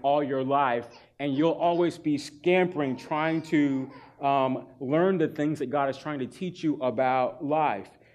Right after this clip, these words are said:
Uh, more than that, you won't get serious about pursuing wisdom, which God is really adamant that you do. And really, in our text, that's what Solomon's doing. He's trying to help us really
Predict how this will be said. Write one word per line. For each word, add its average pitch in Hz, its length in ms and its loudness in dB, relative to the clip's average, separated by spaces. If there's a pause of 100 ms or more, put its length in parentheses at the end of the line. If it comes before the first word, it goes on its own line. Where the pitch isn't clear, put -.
(120)
Uh, 135 160 2
more 175 320 8
than 165 140 4
that, 127 560 -2
you 123 280 -4
won't 165 260 2
get 156 200 0
serious 175 540 0
about 135 400 -2
pursuing 143 760 -4
wisdom, 127 260 -4
which 123 200 -8
God 147 340 0
is 120 120 -10
really 135 680 0
adamant 135 540 0 (240)
that 127 240 0
you 131 180 -2
do. 127 300 0
And 110 120 -6
really, 240 300 0
in 151 80 -4
our 160 140 -2
text, 180 320 -2
that's 180 180 -2
what - 120 -2
Solomon's 135 440 -2
doing. 101 340 -4 (280)
He's 180 240 -4
trying 175 340 -2
to 160 80 0
help 175 380 0
us 123 200 -2
really 175 300 -2